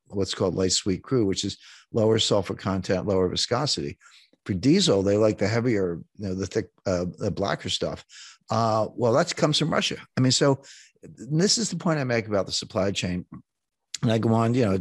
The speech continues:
in some depth about this, but the bottom line is the supply chain is not part of the economy. The supply chain is the economy.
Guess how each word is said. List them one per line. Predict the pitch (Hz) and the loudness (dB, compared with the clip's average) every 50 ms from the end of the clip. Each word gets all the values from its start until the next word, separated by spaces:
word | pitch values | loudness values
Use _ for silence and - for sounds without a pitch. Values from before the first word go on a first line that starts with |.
| - | -2
in | - 123 104 | -4 -4 -2
some | - - 120 107 95 | 0 0 0 0 0
depth | 85 101 101 101 - - | 0 0 0 0 -2 -4
about | - 87 92 87 85 - | -6 -4 -2 -4 -4 -2
this, | - 87 90 - - - - - - - - - _ - | -2 -2 -2 -2 -4 -8 -12 -20 -20 -20 -20 -20 _ -2
but | - 117 110 - - - - | 0 0 0 0 -4 -10 -8
the | - 117 110 | -4 -4 -2
bottom | - 143 156 175 180 165 147 127 | 0 0 2 2 2 2 2 2
line | 120 120 117 113 110 | 2 2 2 0 0
is | 104 98 95 95 92 - - - _ _ _ _ _ _ _ _ _ - | 0 0 -2 -2 -2 -4 -6 -8 _ _ _ _ _ _ _ _ _ -6
the | 107 | -2
supply | - - - 107 - - 147 160 180 | -2 -2 -2 -2 -2 0 2 2 2
chain | 170 - - 151 135 117 | 2 0 0 0 0 0
is | 110 101 - | 0 -2 -4
not | - 110 104 98 - - _ | -4 -4 -4 -6 -6 -10 _
part | - - - - 98 95 92 | -20 -10 -4 -2 0 2 2
of | 92 87 80 | 2 0 -2
the | 82 80 | -4 -6
economy. | 85 - - - - - - 50 - - - _ _ _ _ _ _ _ | -6 -6 -8 -8 -8 -10 -10 -12 -14 -14 -16 _ _ _ _ _ _ _
The | - 104 | -6 -4
supply | - - - - 123 117 110 107 | -4 -4 -2 0 0 0 0 0
chain | - - 104 95 95 - - _ _ _ _ _ - | 0 -2 -2 -2 -4 -6 -8 _ _ _ _ _ 0
is | 120 120 117 107 - | 2 2 4 2 0
the | - - 90 | 0 -2 -2
economy. | 80 76 - - 60 58 - - - - - - | -2 -4 -6 -10 -10 -10 -10 -10 -10 -12 -12 -14